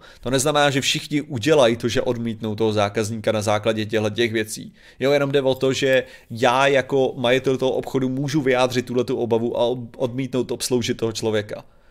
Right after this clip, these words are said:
To je ta důležitá věc, jakože v tom. Jo, jakože to není, to není skutečně o tom, že, eh, by mělo být povinný neobsluhovat lidi, kteří mají alergie a kejchají, jo, nebo tak, jenom, jenom je to vždycky, je to o té,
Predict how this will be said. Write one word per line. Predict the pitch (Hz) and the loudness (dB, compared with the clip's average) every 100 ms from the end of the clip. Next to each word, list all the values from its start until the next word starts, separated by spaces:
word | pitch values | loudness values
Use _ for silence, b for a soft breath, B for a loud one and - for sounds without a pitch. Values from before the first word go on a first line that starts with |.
| b | b
To | - | 2
je | 139 | 6
ta | 135 | 6
důležitá | 127 117 107 107 95 95 | 4 4 0 0 0 0
věc, | 90 - | -4 -6
jakože | 101 107 104 104 | -6 -6 -4 -4
v | |
tom. | - 98 151 - _ _ _ _ _ | -4 -12 -14 -20 _ _ _ _ _
Jo, | 123 | 4
jakože | 131 117 127 120 113 110 | 4 4 2 4 2 2
to | 131 | -2
není, | 127 143 | -2 -2
to | - 135 | -2 -2
není | 143 | -2
skutečně | 135 139 135 147 | -4 -2 0 0
o | 127 | 0
tom, | 139 135 | 0 0
že, | 113 135 123 B B - | 2 0 0 B B -4
eh, | 117 117 117 | 2 4 6
by | 117 127 | 6 4
mělo | 127 127 | 6 6
být | 135 | 6
povinný | 131 123 131 131 | 4 4 2 2
neobsluhovat | 131 127 - - 135 139 131 | 2 2 0 2 4 4 4
lidi, | 127 120 | 2 0
kteří | 127 135 127 | 0 2 4
mají | 127 120 | 2 4
alergie | 120 120 117 127 127 | 4 4 4 4 4
a | 117 | 2
kejchají, | 120 120 - 98 98 | 0 0 2 2 2
jo, | 107 | 0
nebo | 113 113 - B B - | -2 -4 -6 B B 0
tak, | 113 104 120 | 2 2 0
jenom, | 120 143 | 0 0
jenom | 123 135 139 | 0 0 0
je | 131 | 0
to | 135 | -2
vždycky, | 113 127 - | -2 -4 0
je | 139 | 0
to | 127 | 2
o | 123 | 0
té, | 120 | -2